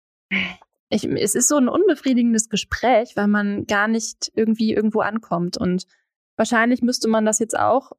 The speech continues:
führen mit jemandem, der es komplett anders sieht.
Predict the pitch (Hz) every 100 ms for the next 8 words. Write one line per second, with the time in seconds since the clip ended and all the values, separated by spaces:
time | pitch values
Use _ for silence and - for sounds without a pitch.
0 | - - 269 269 262 247 233 233 233 226
1 | 233 220 214 - 214 240 220 - 240 208
2 | 190 - 254 -